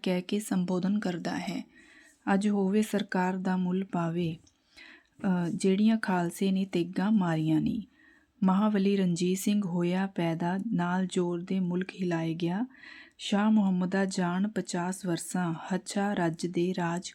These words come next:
ਕਮਾਏ ਗਿਆ। ਰਵਾਇਤੀ ਕਿੱਸਿਆਂ ਵਾਂਗ ਸ਼ਾਹ ਮੁਹੰਮਦ ਨੇ ਆਪਣੇ ਇਸ ਜੰਗਨਾਮੇ ਵਿੱਚ ਦੁਖਾਂਤ ਹੋਣੀ ਅਤੇ ਕਿਸਮਤ ਦਾ ਚਿੱਤਰਣ ਕੀਤਾ ਹੈ। ਇਹ ਜੰਗਨਾਮਾ ਨਾਇਕਹੀਣ ਹੈ। ਇਹ ਰਚਨਾ ਕਰੁਣਾ ਤੇ ਵੀਰ ਰਸ ਦਾ ਮਿਸ਼ਰਣ ਹੈ।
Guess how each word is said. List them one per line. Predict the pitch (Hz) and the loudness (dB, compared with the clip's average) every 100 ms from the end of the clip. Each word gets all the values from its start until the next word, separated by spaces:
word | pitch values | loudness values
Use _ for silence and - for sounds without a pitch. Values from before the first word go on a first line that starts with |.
| - | -4
ਕਮਾਏ | 180 165 151 165 | -4 -2 -4 -6
ਗਿਆ। | 165 - - _ _ _ _ _ _ _ _ - - _ _ _ _ _ _ _ _ 214 | -8 -10 -16 _ _ _ _ _ _ _ _ -20 -20 _ _ _ _ _ _ _ _ -4
ਰਵਾਇਤੀ | 208 208 208 - 240 | 0 2 0 0 0
ਕਿੱਸਿਆਂ | 220 214 214 196 | 0 2 2 2
ਵਾਂਗ | 190 190 | 2 0
ਸ਼ਾਹ | 190 202 208 | 0 -2 0
ਮੁਹੰਮਦ | 208 196 185 | 0 0 0
ਨੇ | 185 196 196 | 0 -2 -2
ਆਪਣੇ | 190 - 196 - | -4 -2 -2 -2
ਇਸ | 220 - | -8 -6
ਜੰਗਨਾਮੇ | 214 202 185 180 175 170 175 | -2 0 0 0 0 0 -2
ਵਿੱਚ | 175 208 - - - - - | 0 -2 -4 -20 -20 -20 -4
ਦੁਖਾਂਤ | 196 - 196 196 208 | -2 2 2 2 0
ਹੋਣੀ | 208 185 185 190 | 0 2 2 0
ਅਤੇ | 185 202 | -2 -4
ਕਿਸਮਤ | 202 190 196 190 | -4 -2 0 0
ਦਾ | 190 196 | -2 -4
ਚਿੱਤਰਣ | - - - 185 | -4 -6 -2 -2
ਕੀਤਾ | 196 - - - | 0 -4 -4 -4
ਹੈ। | 156 156 - - - - - - | -2 -4 -6 -12 -20 -20 -20 -6
ਇਹ | - 185 233 | 0 2 2
ਜੰਗਨਾਮਾ | 220 202 180 180 170 165 170 175 | 2 2 2 2 0 0 0 0
ਨਾਇਕਹੀਣ | 208 185 180 180 202 170 170 160 | 2 2 0 0 -2 0 0 0
ਹੈ। | 165 180 233 - - - - - | -2 0 -2 -4 -18 -20 -20 -2
ਇਹ | 208 196 240 | 0 2 2
ਰਚਨਾ | 202 - 180 185 180 | 0 0 -2 -2 -2
ਕਰੁਣਾ | 185 190 196 214 | -2 2 2 2
ਤੇ | 214 | 2
ਵੀਰ | 185 180 190 | 0 0 0
ਰਸ | 175 - - | -2 -6 -6
ਦਾ | 180 | -4
ਮਿਸ਼ਰਣ | 180 170 170 165 | -4 -4 -6 -6
ਹੈ। | 165 175 | -4 -8